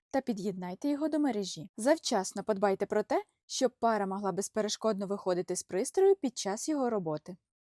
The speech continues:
Рекомендуємо продезінфікувати пляшечку перед тим, як налити у неї молоко,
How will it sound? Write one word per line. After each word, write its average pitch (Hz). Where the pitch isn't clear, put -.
Рекомендуємо 240
продезінфікувати 311
пляшечку 175
перед 185
тим, 294
як 359
налити 190
у 269
неї 247
молоко, 220